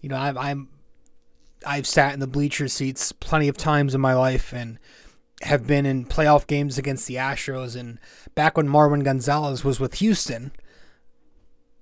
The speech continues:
<laughs> I remember Yankees fans giving him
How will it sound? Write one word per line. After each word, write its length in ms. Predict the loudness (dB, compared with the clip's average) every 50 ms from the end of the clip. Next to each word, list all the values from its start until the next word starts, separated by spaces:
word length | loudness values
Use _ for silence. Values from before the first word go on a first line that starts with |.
| _ _ _ _ _ _ -4
<laughs> 20 | -2 -2 -2 -2 -4 -10 -20 _ _ _ _ _ _ _ _ _ -20 _ _ -20 -20 _ _ _ -20 _ _ _ -20 -20 -20 -20 -20 -20 -20 _ 0
I 100 | 4 6
remember 380 | 6 6 6 6 4 4 4 4
Yankees 400 | 4 2 2 2 0 -2 -2 0
fans 280 | 0 0 0 -2 -2 0
giving 280 | 0 0 0 0 0
him 340 | 0 0 -2 -2 -6 -10